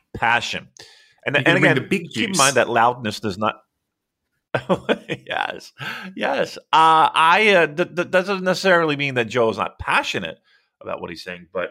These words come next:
Speaker 1: again, uh, I would not want to wake either of those up,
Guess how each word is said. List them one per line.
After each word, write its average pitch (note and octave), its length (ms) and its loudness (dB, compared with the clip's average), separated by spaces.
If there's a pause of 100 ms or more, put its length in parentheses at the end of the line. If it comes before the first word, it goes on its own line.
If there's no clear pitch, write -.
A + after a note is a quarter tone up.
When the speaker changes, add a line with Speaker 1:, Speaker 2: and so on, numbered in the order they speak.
Speaker 1:
again, F#2+ 380 -12 (600)
uh, F2 580 -2 (280)
I G#2+ 120 0
would G2+ 180 -6
not G2+ 300 2
want F#2 160 -4
to F#2+ 80 -12
wake E2+ 320 -4 (160)
either D3+ 260 2
of F#2 100 4
those E2+ 260 0
up, E2 280 -4